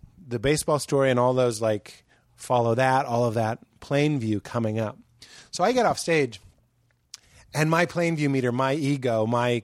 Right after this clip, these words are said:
competitive, "I will crush you," my competitive, "I look at your tour dates and hate you,"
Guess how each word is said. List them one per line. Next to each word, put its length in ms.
competitive, 760
"I 140
will 100
crush 380
you," 180
my 160
competitive, 580
"I 120
look 240
at 60
your 120
tour 300
dates 260
and 100
hate 280
you," 240